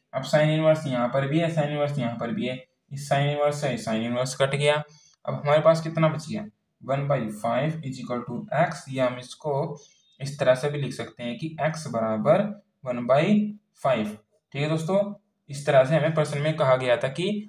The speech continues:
x का मान ज्ञात कीजिए। इस प्रकार x का मान आ गया one by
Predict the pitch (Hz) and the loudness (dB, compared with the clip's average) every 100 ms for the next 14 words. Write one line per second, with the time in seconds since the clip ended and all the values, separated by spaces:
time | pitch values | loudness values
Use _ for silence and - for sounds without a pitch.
0 | - 135 143 - 135 123 127 143 143 135 | -4 -4 -4 2 4 6 4 2 4 4
1 | 170 214 208 - _ - 120 110 127 139 | 4 2 -2 -6 _ -6 -4 0 2 0
2 | 139 139 147 151 143 - 139 135 131 127 | -2 4 4 4 0 -2 0 2 2 2
3 | 117 127 151 139 123 120 | 0 0 0 0 -2 -2